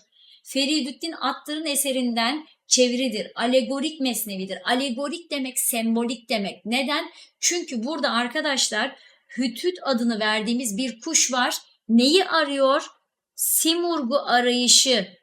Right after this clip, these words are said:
Yani aslında bir Allah'ı arayış söz konusu derinlemesine bakıldığında. Çünkü tasavvufta arayış en çok kimedir? Aşk en son ne, hangi mertebeye ulaşır? Allah aşkına ulaşır arkadaşlar.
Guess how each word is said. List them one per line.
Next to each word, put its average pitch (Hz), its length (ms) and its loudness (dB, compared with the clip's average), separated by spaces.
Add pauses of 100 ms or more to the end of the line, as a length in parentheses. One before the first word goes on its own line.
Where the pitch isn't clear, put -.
Yani 302 680 6
aslında 269 460 -2
bir 339 220 -8
Allah'ı 233 500 -4
arayış 214 380 0
söz 185 320 -4
konusu 180 280 -8
derinlemesine 214 840 -2
bakıldığında. 202 360 -6
Çünkü 233 200 -6
tasavvufta 240 760 -4
arayış 226 600 -4 (240)
en 254 200 -2
çok 277 240 -4
kimedir? 254 440 -4
Aşk 226 320 2 (100)
en 262 160 -4
son 226 380 -4
ne, 208 60 -4
hangi 262 360 -2
mertebeye 202 540 -2
ulaşır? 185 460 -4
Allah 220 400 -4
aşkına 185 540 -4 (280)
ulaşır 196 400 -2
arkadaşlar. 214 800 -2